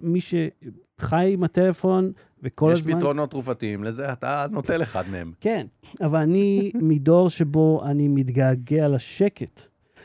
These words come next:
Speaker 1: אם ג-, היית גדל לתוך רעש בלתי פוסק
Speaker 2: אני אגיד לך שלפני חמש עשרה שנה,
Speaker 1: מהמם.
Speaker 2: הייתי מסוגל להיות האיש ששם את הרמקול הזה, יכול להיות.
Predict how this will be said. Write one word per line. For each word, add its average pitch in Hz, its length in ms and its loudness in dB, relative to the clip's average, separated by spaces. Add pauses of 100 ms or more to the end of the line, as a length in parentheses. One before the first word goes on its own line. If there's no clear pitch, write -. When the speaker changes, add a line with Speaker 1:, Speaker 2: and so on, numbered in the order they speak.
(120)
Speaker 1:
אם 190 240 0
ג-, 165 120 -6
היית 170 240 2
גדל 156 380 4
לתוך 175 500 2
רעש 175 380 0
בלתי 156 320 0
פוסק 151 580 -2 (180)
Speaker 2:
אני 107 260 -6
אגיד 107 180 -4
לך 147 280 -8
שלפני 101 580 -10
חמש 101 300 -10
עשרה 139 120 -14
שנה, 165 420 -6
Speaker 1:
מהמם. 143 280 -4 (640)
Speaker 2:
הייתי 113 280 -4
מסוגל 110 360 -2
להיות 113 320 0
האיש 110 320 -6
ששם 101 260 -6
את 98 120 -8
הרמקול 107 400 -6
הזה, 87 160 -6
יכול 151 240 0
להיות. 90 260 -6